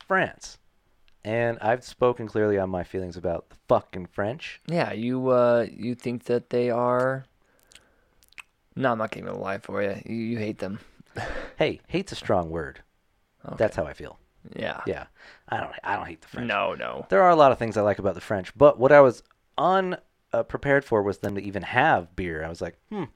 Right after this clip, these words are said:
Speaker 1: you guys didn't seem like the type." Tasted it? Shit.
Speaker 2: <laughs> What
Speaker 1: Just terrible beer.
Speaker 2: What was it that was shitty about it? Was it too much, like, wine?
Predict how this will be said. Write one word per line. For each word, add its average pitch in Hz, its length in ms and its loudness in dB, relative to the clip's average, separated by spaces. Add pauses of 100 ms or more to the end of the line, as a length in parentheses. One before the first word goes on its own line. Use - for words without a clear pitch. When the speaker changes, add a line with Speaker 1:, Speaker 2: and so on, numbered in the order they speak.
Speaker 1:
you 131 80 -16
guys 107 120 0
didn't 95 120 -8
seem 104 140 -10
like 107 100 -4
the 110 60 -10
type." 135 280 -2 (380)
Tasted 147 300 -2
it? 196 180 0 (880)
Shit. - 500 -4
Speaker 2:
<laughs> - 40 -20
What 131 1120 2
Speaker 1:
Just - 320 2 (160)
terrible 117 440 2
beer. 90 340 -4 (160)
Speaker 2:
What 135 160 2
was 147 200 2
it 131 60 -4
that 127 100 2
was 120 140 2
shitty 143 100 -2
about 110 160 0
it? 101 80 -4
Was - 60 -10
it - 100 -16
too 107 140 -10
much, 117 180 -6
like, - 260 -6
wine? 107 460 -12